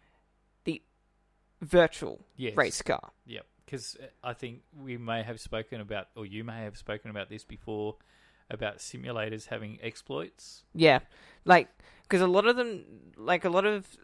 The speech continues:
Speaker 1: and again, not calling out anyone because there is a level of talent involved,
Speaker 2: Yep.
Speaker 1: but, uh, there is a few drivers who've come and go who've just been mildly mediocre, but found something which no one else knows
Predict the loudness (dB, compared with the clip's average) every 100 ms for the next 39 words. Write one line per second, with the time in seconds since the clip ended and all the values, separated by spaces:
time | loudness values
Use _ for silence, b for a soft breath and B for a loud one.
0 | -20 _ _ _ -2 0 2 0 0 -2
1 | 0 2 2 0 0 -2 -2 _ _ -2
2 | 0 -2 -4 -6 -8 -10 -8 -8 -10 -14
3 | -16 -14 -2 2 2 2 -4 -4 -2 -2
4 | -4 -8 -6 0 0 -2 -8 -6 0 0
5 | 2 -2 -2 0 0 2 4 6 4 0
6 | -6 -8 -4 -4 2 4 4 0 -6 -2
7 | -2 -2 0 0 2 -2 -8 b b b
8 | -6 -6 -6 -10 -8 -6 -6 -10 -16 -14
9 | 4 6 6 4 -2 -2 -2 0 0 2
10 | 2 2 b b b b b _ -2 0
11 | 2 2 2 -2 -6 -4 -4 -2 -4 -6
12 | -12 _ _ -4 -2 -2 -4 -8 -10 -6
13 | -4 -4 -6 -8 -10 -8 -10